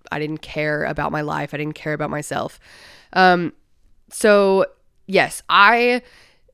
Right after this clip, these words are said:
that, that is the first piece of advice I think I would give, um, to anybody, is to just have a clean environment, um,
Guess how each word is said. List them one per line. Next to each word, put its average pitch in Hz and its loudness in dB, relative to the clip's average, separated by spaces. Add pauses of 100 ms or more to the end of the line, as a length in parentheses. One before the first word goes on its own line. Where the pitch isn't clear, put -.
(440)
that, 214 4
that 214 6
is 208 -2
the 214 -2
first - -2 (320)
piece 202 -6
of 185 -6
advice 160 -4 (100)
I 170 -2
think 170 -6
I 160 -2
would 156 -8
give, 156 -6 (600)
um, 160 -2
to - -8
anybody, 151 -6
is 175 -2
to - -6
just 165 -4 (180)
have 165 -2
a 185 -4
clean 156 -6 (320)
environment, 160 -6 (220)
um, 156 -4